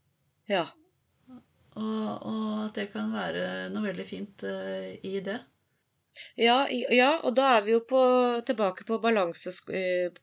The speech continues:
Speaker 1: på balanseskåla, fordi at, eh, har du da viet, eh, veldig, veldig mye oppmerksomhet til jobben din over lengre tid,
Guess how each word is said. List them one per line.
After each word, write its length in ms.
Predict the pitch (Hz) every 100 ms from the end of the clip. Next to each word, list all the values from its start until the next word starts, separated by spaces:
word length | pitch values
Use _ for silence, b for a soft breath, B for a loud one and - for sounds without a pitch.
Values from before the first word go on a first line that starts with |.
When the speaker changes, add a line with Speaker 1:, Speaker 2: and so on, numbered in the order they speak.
| _
Speaker 1:
på 100 | 208
balanseskåla, 1000 | 208 196 151 - 170 - - 170 170 220
fordi 320 | - 202 180
at, 300 | 170 _ - B B B B B B B B _ _ _ _ _ - _ _ _ _ _ _ _
eh, 1300 | 226 226 220 220 214 214 208 208 208 208 208 208 202
har 280 | 208 190
du 120 | 185 302
da 160 | 302
viet, 640 | 240 240 214 196 202 _ -
eh, 460 | 196 196 190 185 185
veldig, 300 | 208 185 180
veldig 240 | 180 175
mye 220 | 180 175
oppmerksomhet 460 | 175 170 156 - 175
til 100 | 202 175
jobben 240 | 156 156
din 220 | 165 175 175 190
over 200 | 175 180
lengre 340 | 165 156 170
tid, 300 | 170 170 165